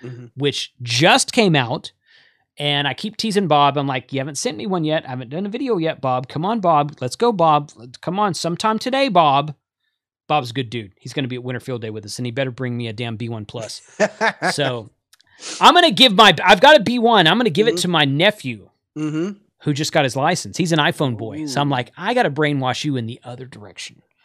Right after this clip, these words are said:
Speaker 1: That, that would
Speaker 2: So,
Speaker 1: do it.
Speaker 2: yeah. So, uh, so we're gonna give away the B one to my nephew, fourteen years old, who just got his ham radio license, and I'm gonna take the B one Plus, do some videos with it. Should be really fun.
Speaker 1: Mm-hmm.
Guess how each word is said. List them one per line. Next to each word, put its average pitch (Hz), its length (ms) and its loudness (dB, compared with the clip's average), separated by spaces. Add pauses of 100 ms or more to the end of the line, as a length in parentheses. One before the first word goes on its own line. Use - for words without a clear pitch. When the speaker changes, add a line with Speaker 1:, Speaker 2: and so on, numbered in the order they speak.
(280)
Speaker 1:
That, 113 220 -10
that 131 160 -4
would 185 100 -4
Speaker 2:
So, 131 280 0
Speaker 1:
do 113 60 -6
it. 113 80 -16 (280)
Speaker 2:
yeah. 143 300 0 (400)
So, 135 320 0
uh, 113 220 -4
so 135 160 -6
we're 147 120 -2
gonna 160 120 0
give 147 140 -2
away 147 180 2
the 123 60 -6
B 135 160 -4
one 131 160 -2
to 120 40 -4
my 117 120 -6
nephew, 139 440 -2
fourteen 156 440 -6
years 131 180 -4
old, 135 180 -2
who 120 60 -4 (220)
just - 160 -12
got 135 100 -6
his 117 100 -10
ham 127 160 -10
radio 120 200 -10
license, 117 340 -12
and 117 100 -10
I'm 117 60 -10
gonna 113 200 -10
take 131 200 -10
the 113 80 -14
B 117 80 -12
one 117 160 -12
Plus, 117 240 -14
do 120 140 -14
some 113 180 -14
videos 110 300 -12
with 113 120 -12
it. 113 80 -16
Should - 140 -14
be 117 140 -14
really 104 180 -14
fun. 110 280 -16
Speaker 1:
Mm-hmm. 139 280 -12